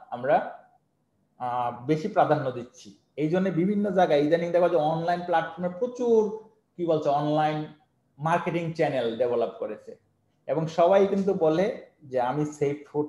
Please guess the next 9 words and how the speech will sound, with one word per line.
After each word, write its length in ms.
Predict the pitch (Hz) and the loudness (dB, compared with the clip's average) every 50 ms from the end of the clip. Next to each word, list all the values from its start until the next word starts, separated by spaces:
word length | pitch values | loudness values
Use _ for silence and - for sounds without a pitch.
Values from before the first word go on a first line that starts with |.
| - - | -4 -8
supply 280 | 135 - - 123 113 113 - | -10 -8 -6 -6 -6 -6 -6
করছি, 200 | - - - 120 113 - _ | -10 -12 -12 -16 -18 -10 _
safe 140 | 131 131 131 - - | -8 -8 -8 -10 -18
food." 180 | - 104 - - - _ _ _ _ _ _ _ - | -16 -16 -16 -16 -16 _ _ _ _ _ _ _ -18
এখন 140 | - 131 135 - _ _ | -16 -16 -16 -16 _ _
safe 160 | - 156 185 180 - | 2 2 2 2 0
ফুডটা 300 | - 170 165 - - 175 175 185 | -4 -6 -6 0 0 0 0 2
কিন্তু 200 | 190 190 185 - 202 180 | -2 -2 0 0 0 0
আমাদের 220 | 160 151 147 156 | 0 0 0 0